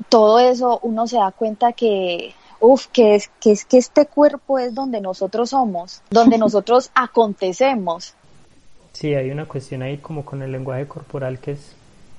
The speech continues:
Speaker 3: súper interesante en, en ese sentido del erotismo. Eh, no sé si, si quieran compartir,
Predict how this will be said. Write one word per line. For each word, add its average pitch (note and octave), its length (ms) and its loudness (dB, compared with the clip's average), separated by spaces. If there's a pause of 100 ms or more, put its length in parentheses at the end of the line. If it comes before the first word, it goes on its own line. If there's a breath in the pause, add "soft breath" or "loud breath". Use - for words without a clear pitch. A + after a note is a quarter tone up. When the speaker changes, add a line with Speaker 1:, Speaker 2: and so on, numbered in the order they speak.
(720)
Speaker 3:
súper C#3+ 240 -10
interesante B2 680 -10 (500)
en, C3 340 -14 (100)
en C3 80 -14
ese B2+ 200 -12
sentido C3+ 340 -12
del C3+ 140 -10
erotismo. B2+ 500 -14 (1000 soft breath)
Eh, B2+ 540 -10
no C3+ 220 -8
sé C#3+ 140 -6
si, D#3+ 240 -8 (100)
si C3+ 260 -12
quieran C3+ 440 -12
compartir, C3 760 -14